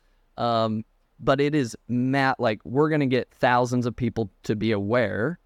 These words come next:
of our job posting on Indeed. We just run the ads, right? So you can't actively promote there. Um, Workable dot, uh, Workable has a new A I where they've seen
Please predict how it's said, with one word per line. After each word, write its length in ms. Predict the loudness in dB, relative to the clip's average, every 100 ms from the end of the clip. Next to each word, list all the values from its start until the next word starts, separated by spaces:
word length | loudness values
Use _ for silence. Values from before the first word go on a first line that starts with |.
| _ _ _ _
of 220 | 0 2 2
our 120 | 2
job 300 | 2 -2 -2
posting 480 | -2 -2 -2 -2 0
on 220 | 0 0
Indeed. 400 | 0 0 0 0
We 120 | 0
just 240 | -2 -4 -2
run 200 | 0 0
the 200 | -2 -4
ads, 440 | -2 -2 -2 -4
right? 360 | 0 2 0 -2
So 140 | -2
you 160 | -2 -2
can't 260 | -2 -4 -6
actively 460 | -4 -4 -2 -2 -2
promote 420 | -2 -2 -2 -2
there. 340 | 0 0 0 -4 _ _ _ _ _
Um, 280 | -4 -2 0
Workable 500 | 0 0 0 0 2
dot, 340 | 2 2 -2 -8
uh, 120 | -12 -4
Workable 380 | 0 0 2 2
has 200 | 2 2
a 40 |
new 220 | 0 0 0
A 200 | 0 2
I 260 | 2 2
where 340 | 2 0 -2 -6
they've 360 | -2 0 -2
seen 640 | -6 -6 -2 0 0 0